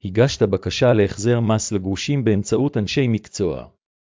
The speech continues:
חשוב מאוד לדעת שכיום כבר אין צורך להתעסק באופן עצמאי בכל הבירוקרטיה הנוגעת לקבלת הטבות מס המגיעות לכם מתוקף היותכם גרושים או מתוקף היותכם משלמי מזונות.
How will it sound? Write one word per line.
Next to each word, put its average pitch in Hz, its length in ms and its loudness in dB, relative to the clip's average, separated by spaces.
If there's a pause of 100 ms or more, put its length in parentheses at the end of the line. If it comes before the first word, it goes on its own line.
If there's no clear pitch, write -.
(680)
חשוב 160 420 0
מאוד 113 280 0
לדעת 92 420 0
שכיום 107 520 -2
כבר 98 260 -2
אין 120 160 -2
צורך 135 360 0
להתעסק 101 540 -2
באופן 110 420 0
עצמאי 104 420 -4
בכל 123 340 2
הבירוקרטיה 107 680 0
הנוגעת 107 440 0
לקבלת 101 480 0
הטבות 107 420 -2
מס 113 260 -2
המגיעות 104 480 0
לכם 110 320 -2
מתוקף 113 500 -2
היותכם 117 460 -2
גרושים 131 540 -4
או 131 100 0
מתוקף 123 560 -2
היותכם 110 440 0
משלמי 107 460 0
מזונות. 95 760 -4